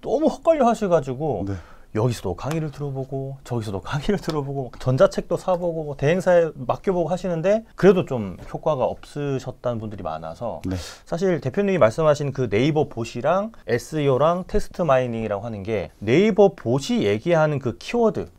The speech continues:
Speaker 1: 그게 어떻게 보면 약간 텍스트 마이닝과 비슷한 거잖아요.
Speaker 2: 네.
Speaker 1: 그래서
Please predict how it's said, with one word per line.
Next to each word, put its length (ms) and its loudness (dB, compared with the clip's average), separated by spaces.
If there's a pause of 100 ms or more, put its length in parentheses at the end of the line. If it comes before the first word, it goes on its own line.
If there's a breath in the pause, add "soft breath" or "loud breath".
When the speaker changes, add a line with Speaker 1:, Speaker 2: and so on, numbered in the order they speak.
Speaker 1:
그게 200 4
어떻게 240 8
보면 240 2
약간 360 -2
텍스트 320 -2
마이닝과 360 2
비슷한 360 -4
거잖아요. 440 -8 (100)
Speaker 2:
네. 40 0
Speaker 1:
그래서 240 0